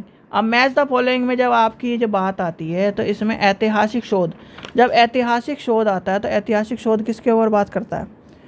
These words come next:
भाई? ऐतिहासिक शोध करता है आपके भूतपूर्ण, यानी कि भूतपूर्ण जो जितने भी चीज़ें हैं, भूत संदर्भित चीज़ें हैं, यानी कि पुरानी चीज़ों पे बात करता है। अब जब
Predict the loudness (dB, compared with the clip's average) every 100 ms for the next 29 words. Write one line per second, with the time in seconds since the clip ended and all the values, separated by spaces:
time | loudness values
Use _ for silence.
0 | -18 -2 0 4 2 2 0 0 -4 -4
1 | -2 -2 -4 -6 -6 -4 -4 -6 -2 2
2 | 2 0 -16 -20 -4 2 4 2 0 0
3 | 0 -2 -2 0 0 0 2 2 0 -2
4 | -2 0 -2 -2 -4 -2 -2 0 0 0
5 | -2 0 0 2 2 0 0 -2 0 -2
6 | -8 -20 -16 -2 2 4 4 4 4 2
7 | -2 -2 0 0 0 -2 -4 -4 -4 -4
8 | -8 -20 -20 -6 2 2 4 2